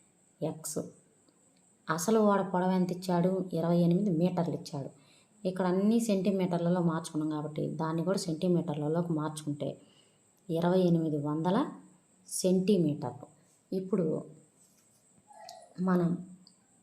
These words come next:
ఏ-, మనకి ఏం కావాలి? నమూనా ఓడ పొడవు,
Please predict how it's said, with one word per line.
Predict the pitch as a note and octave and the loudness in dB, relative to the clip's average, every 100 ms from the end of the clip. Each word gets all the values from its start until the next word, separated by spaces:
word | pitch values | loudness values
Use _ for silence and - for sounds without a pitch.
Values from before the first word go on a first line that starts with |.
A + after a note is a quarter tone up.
| _ _ _ F3 | _ _ _ -2
ఏ-, | E3+ E3+ | 0 2
మనకి | E3+ E3+ E3 | 2 0 0
ఏం | E3 F3+ G#3+ | 0 2 4
కావాలి? | G3 F#3 F3+ F3 F3+ F#3 F#3 - - - _ _ _ _ _ - F3 | 4 4 2 2 0 0 -4 -10 -18 -20 _ _ _ _ _ -4 2
నమూనా | F3 G3 A#3 A#3+ A3+ | 2 4 6 6 6
ఓడ | F#3 E3+ D#3+ A3 - - _ _ _ _ _ - - | 4 2 0 -2 -6 -16 _ _ _ _ _ -10 2
పొడవు, | F3+ F3 C#3+ | 4 4 0